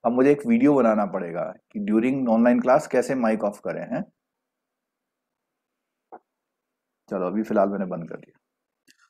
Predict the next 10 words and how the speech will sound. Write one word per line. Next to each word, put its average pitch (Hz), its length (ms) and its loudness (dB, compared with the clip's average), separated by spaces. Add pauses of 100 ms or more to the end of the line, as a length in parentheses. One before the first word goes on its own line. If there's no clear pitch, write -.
(320)
तो 135 80 4
हमारा 143 400 4
concept 135 500 0
ये 107 180 2
है 120 100 0
कि - 160 -10 (120)
अगर 175 240 2
हम, 202 320 0 (200)
हमको 151 480 0
इन 160 120 -2